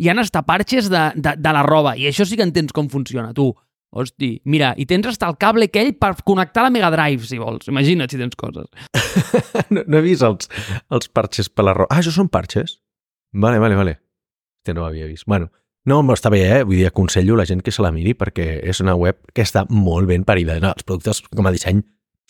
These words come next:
Speaker 2: estan molt ben pensats, saps? Sembla que els hagi fet el Tobias Van Schneider aquell, tio, el, el que era de Spotify, que és el que va així com famós, que, que té com molt bon gust pel disseny i, i té una barba hipster aquest que segur que es passa el dia tallant culleretes de fusta, saps què vull dir?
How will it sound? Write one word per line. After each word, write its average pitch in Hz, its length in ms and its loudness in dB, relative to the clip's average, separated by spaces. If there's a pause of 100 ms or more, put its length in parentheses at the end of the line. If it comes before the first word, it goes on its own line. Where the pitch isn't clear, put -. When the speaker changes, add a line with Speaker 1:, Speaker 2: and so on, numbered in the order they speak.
(240)
Speaker 2:
estan 90 260 0
molt 90 240 2
ben 90 160 0
pensats, 95 440 0
saps? 113 180 -2
Sembla 170 160 2
que 190 100 2
els 139 80 2
hagi 160 160 0
fet 165 220 2
el 151 100 0
Tobias 120 400 4
Van 104 160 4
Schneider 107 460 2
aquell, 101 340 2
tio, 120 300 0 (100)
el, 92 360 0 (340)
el 92 80 -2
que 107 140 0
era 110 180 6
de 95 100 2
Spotify, 87 560 2
que 90 140 0
és 95 60 2
el 90 100 2
que 90 80 2
va 85 80 0
així - 100 -2
com 87 160 -2
famós, 87 600 2 (680)
que, 82 340 2
que 87 120 -4
té 85 100 -2
com 85 100 2
molt 85 280 0
bon 85 180 0
gust 85 160 -2
pel 87 100 2
disseny 87 600 2
i, 85 100 0 (420)
i 95 80 -6
té 98 80 -2
una 92 120 0
barba 95 280 0
hipster 98 320 -4
aquest 90 220 -4
que 90 80 -6
segur 92 240 -4
que 90 180 0
es - 420 -20
passa - 160 0
el 98 80 0
dia 98 140 4
tallant 92 280 2
culleretes 90 440 2
de 82 80 -2
fusta, - 420 -6
saps - 220 -8
què 98 100 -8
vull 87 140 -2
dir? 123 140 2